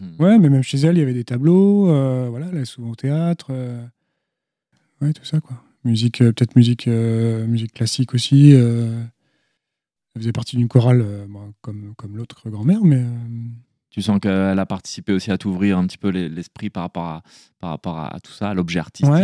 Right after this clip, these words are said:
Speaker 1: à
Speaker 2: je
Speaker 1: l'objet
Speaker 2: pense.
Speaker 1: culturel.
Speaker 2: Ouais.
Speaker 1: Hmm.
Speaker 2: Et puis, euh, ça, ça m'est longtemps resté, mais, euh, elle m'a dit une fois, euh, pas si elle me l'a répété, mais, euh, elle m'a dit : « Tu feras de grandes choses. »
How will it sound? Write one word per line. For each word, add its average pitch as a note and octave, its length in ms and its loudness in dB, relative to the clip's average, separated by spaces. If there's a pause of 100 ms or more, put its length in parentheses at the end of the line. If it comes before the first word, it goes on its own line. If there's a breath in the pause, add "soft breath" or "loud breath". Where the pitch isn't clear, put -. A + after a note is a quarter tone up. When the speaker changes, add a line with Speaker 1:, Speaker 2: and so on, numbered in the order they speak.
(100)
Speaker 1:
à F#3+ 40 -2
Speaker 2:
je E3+ 60 -4
Speaker 1:
l'objet E3+ 200 0
Speaker 2:
pense. F#2 60 -8
Speaker 1:
culturel. G2 440 -10 (120)
Speaker 2:
Ouais. C#3 140 -2 (420)
Speaker 1:
Hmm. - 920 -10
Speaker 2:
Et D#3 60 4
puis, D3 240 0
euh, C3+ 260 2 (340 loud breath)
ça, - 140 -2
ça - 140 0
m'est B2+ 140 4
longtemps D3+ 580 4
resté, C#3+ 400 2
mais, D#3 200 6
euh, A#2+ 440 -6 (260)
elle C3 120 -6
m'a B2 140 -4
dit C3+ 200 0
une D#3 100 6
fois, C#3+ 260 -2
euh, B2 460 0 (880)
pas B2+ 40 -16
si - 120 -16
elle A2+ 60 -10
me A2 60 -12
l'a G#2 60 -16
répété, A2 440 -10
mais, B2+ 140 -4
euh, A2 320 -16 (380)
elle B2 60 -14
m'a A#2+ 80 -10
dit : « C#3+ 180 -14
Tu - 120 -20
feras - 160 2
de C#3 40 2
grandes C3+ 220 4
choses. » G#2+ 380 -10